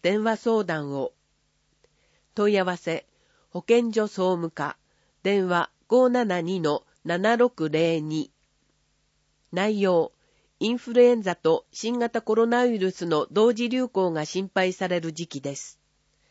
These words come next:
発熱などの症状がある場合、かかりつけ医がいる方は、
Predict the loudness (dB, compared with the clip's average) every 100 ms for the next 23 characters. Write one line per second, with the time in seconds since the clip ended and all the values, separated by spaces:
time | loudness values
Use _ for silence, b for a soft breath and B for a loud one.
0 | _ _ _ _ _ -12 -6 0 0 0
1 | 0 0 0 0 0 0 2 2 4 4
2 | 2 0 0 -2 -4 -4 -4 -6 -10 _
3 | _ _ _ -12 -2 0 0 -6 0 2
4 | 2 0 -2 -2 -4 -2 -4 -2 -2 -2
5 | -4